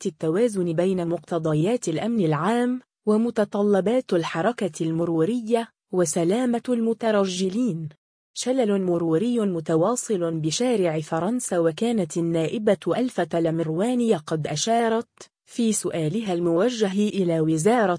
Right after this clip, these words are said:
الداخلية إلى ما وصفته بحالة الشلل المروري بشارع فرنسا مع تمدية بن عروس، وأكدت أن هذا الاختناق لا يقتصر على أوقات الذروة، بل يتواصل طيلة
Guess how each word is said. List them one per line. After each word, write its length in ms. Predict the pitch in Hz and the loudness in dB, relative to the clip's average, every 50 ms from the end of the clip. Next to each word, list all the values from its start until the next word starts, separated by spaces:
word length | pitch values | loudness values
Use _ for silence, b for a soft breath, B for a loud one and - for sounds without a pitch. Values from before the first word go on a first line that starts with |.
| - | -2
الداخلية 960 | 175 165 151 151 170 165 160 151 - 185 170 175 226 240 220 220 233 226 240 - _ _ _ _ | -4 -4 0 0 0 -2 -2 -4 -4 -4 -2 -2 -2 -4 -2 -2 -2 -2 -4 -8 _ _ _ _
إلى 300 | 262 269 262 247 226 220 | -2 0 2 2 2 2
ما 220 | 202 208 233 247 247 | 2 2 2 2 2
وصفته 800 | 226 185 170 - 185 170 - 247 247 - 254 226 220 226 226 214 | 2 2 0 -2 -6 -4 -4 -4 -4 -2 -4 -2 0 0 0 2
بحالة 600 | 170 170 156 - - 220 233 269 269 240 185 160 - | 0 0 -2 -2 -2 0 2 2 4 2 2 2 0
الشلل 500 | 175 156 - - - 226 240 240 214 196 | -2 -4 -4 -2 -2 0 2 2 2 4
المروري 720 | 180 170 165 160 165 170 170 165 160 160 214 247 226 196 160 | 2 2 2 0 0 0 0 2 2 2 2 0 0 0 0
بشارع 600 | 151 156 156 - - 226 240 240 214 175 156 156 | 0 0 -2 -2 0 0 0 2 0 0 0 -2
فرنسا 580 | 156 - - 165 165 202 240 240 - - 220 185 | -4 -4 -4 -2 0 0 0 -2 -2 0 -2 0
مع 360 | 170 170 165 160 151 143 151 | 0 0 0 0 -2 -2 -2
تمدية 600 | 151 - - 160 160 160 170 233 247 240 226 214 - - | -4 -2 -2 -2 -2 -2 -2 -2 0 0 0 -2 -2 0
بن 200 | 196 226 226 220 | 2 2 2 2
عروس، 720 | 214 196 208 220 240 254 233 185 151 151 - - - - - - _ _ _ _ _ _ _ _ _ _ _ _ - | 0 0 0 0 0 0 0 -2 -2 -4 -6 -10 -10 -12 -16 -20 _ _ _ _ _ _ _ _ _ _ _ _ 0
وأكدت 640 | 196 202 - 269 302 - - 277 226 208 196 - - | 0 0 2 0 -4 0 -2 0 2 2 0 -2 -2
أن 220 | - 180 180 175 | -4 -2 0 0
هذا 380 | 170 170 196 247 262 233 202 175 | 0 0 0 0 0 2 2 2
الاختناق 760 | 170 165 156 - - - - 190 175 185 220 269 - - 240 | 2 0 -2 -4 -8 -6 -4 -2 -2 0 -2 -4 -4 -2 -2
لا 220 | 196 185 180 180 | 0 2 2 2
يقتصر 800 | 170 165 160 156 156 - - - 269 269 - - 214 202 185 175 | 2 0 0 -4 -6 -12 -6 -6 -4 -4 -2 0 0 0 2 0
على 300 | 156 156 170 165 160 151 | 0 0 0 0 0 0
أوقات 560 | 147 - 165 156 156 - - 262 269 254 - | 0 0 -2 -2 -4 -4 -2 -2 -2 -2 -2
الذروة، 540 | 208 165 151 156 214 254 247 240 240 240 247 - _ _ _ _ | -2 -2 0 0 2 2 4 4 2 0 0 -4 _ _ _ _
بل 180 | 180 180 226 277 | -2 0 0 0
يتواصل 880 | 285 254 214 196 196 - 220 208 208 233 285 311 - - 170 165 165 156 | 2 2 2 0 2 4 4 6 6 6 4 2 0 -2 -2 -2 -2 -2
طيلة 420 | - 233 247 262 247 220 196 156 | -2 -2 0 2 2 2 2 0